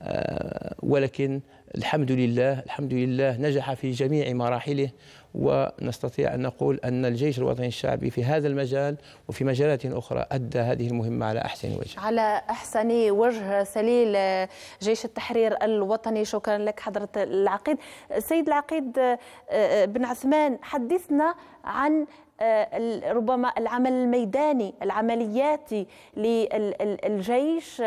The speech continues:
Speaker 2: بعد، آه، الثورة مباشرة، وقد وجد نفسه في مجابهة، في مواجهة الألغام أحد عشر مليون لغم كاملا.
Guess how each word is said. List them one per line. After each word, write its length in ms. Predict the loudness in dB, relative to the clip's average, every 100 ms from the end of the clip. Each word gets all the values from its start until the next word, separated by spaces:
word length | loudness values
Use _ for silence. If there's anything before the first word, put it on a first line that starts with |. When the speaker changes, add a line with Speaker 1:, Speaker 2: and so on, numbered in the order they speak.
| -2 -4 -10
Speaker 2:
بعد، 360 | -4 -2 0 0
آه، 720 | 0 0 -2 -4 -2 -2 -4
الثورة 420 | -6 -2 0 0
مباشرة، 960 | 0 0 0 0 0 -2 0 0 0 0
وقد 520 | -2 0 -4 -2 -6 -6 -4
وجد 420 | 0 2 0 0
نفسه 800 | 0 0 -2 -8 -6 -2 0 0
في 200 | 0 0
مجابهة، 960 | 0 0 0 0 0 -2 0 -4 -2 -4
في 220 | -2 -2
مواجهة 880 | 0 0 0 0 0 0 -2 0 -4 -4 -16 -4
الألغام 720 | -2 2 0 2 0 0 -2
أحد 300 | -6 -12 -6
عشر 380 | -4 -4 -6 -4
مليون 680 | -2 -2 -2 0 0 0 -2 -6 -20 _ -2
لغم 460 | 0 2 2 -2 -2 -16 _ -10
كاملا. 720 | -2 -2 0 0 0 0 0